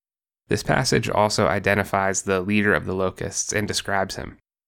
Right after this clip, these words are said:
His Hebrew name is Abaddon, and his Greek name is Apollyon, which means destroyer. He was once one of the angels of heaven,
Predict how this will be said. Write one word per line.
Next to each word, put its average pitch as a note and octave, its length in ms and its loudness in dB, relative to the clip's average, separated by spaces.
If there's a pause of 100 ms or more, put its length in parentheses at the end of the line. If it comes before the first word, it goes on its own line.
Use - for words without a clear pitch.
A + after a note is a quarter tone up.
(520)
His A2 180 0
Hebrew A2+ 340 2
name F#2+ 300 0
is F#2 160 -2
Abaddon, F#2 520 -4 (380)
and G#2 160 -2
his F#2+ 120 -2
Greek G#2 340 -2
name F#2 220 -4
is F#2 80 -6
Apollyon, F2+ 640 -2 (220)
which - 200 -6
means F#2 320 -2
destroyer. - 680 -4 (1120)
He - 100 0
was A2 160 2
once A2 300 2
one G#2 140 4
of F#2 100 0
the F#2+ 140 -2
angels F#2 340 2
of F2 120 -8
heaven, G2+ 460 -2